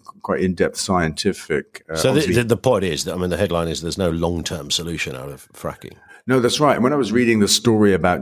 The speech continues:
Speaker 1: Rees-Mogg, right, um, he's a comedy guy, isn't he, saying he'd love fracking in his back garden.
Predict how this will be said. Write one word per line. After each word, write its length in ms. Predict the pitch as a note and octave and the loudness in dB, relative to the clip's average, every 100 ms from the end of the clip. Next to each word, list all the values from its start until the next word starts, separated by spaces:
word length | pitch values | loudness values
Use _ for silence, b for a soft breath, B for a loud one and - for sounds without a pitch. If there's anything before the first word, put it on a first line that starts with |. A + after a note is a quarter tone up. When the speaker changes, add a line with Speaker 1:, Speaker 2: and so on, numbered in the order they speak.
| C#2 | -4
Speaker 1:
Rees-Mogg, 720 | F2+ A2 G#2+ - G2+ F#2+ E2 | 0 2 2 2 4 4 2
right, 260 | E2 D2+ - | 0 0 0
um, 200 | D#2+ E2 | -4 -2
he's 160 | F2 D#2+ | -2 -4
a 40 | |
comedy 360 | - E2+ D2+ D2 | -4 -2 -2 -2
guy, 240 | - D#2+ D#2+ | 0 2 2
isn't 200 | D2 D#2+ | 2 -2
he, 60 | |
saying 240 | C#2+ F#2+ F2 | 0 0 2
he'd 160 | F#2 | 2
love 180 | F2+ E2+ | 2 0
fracking 400 | - E2 - E2+ | 0 -2 -2 -2
in 80 | E2+ | 0
his 160 | D#2+ | -2
back 300 | D#2 E2+ C2 | -2 -4 -4
garden. 480 | C2+ D#2+ D#2+ D2 C2 | 0 2 2 -2 -8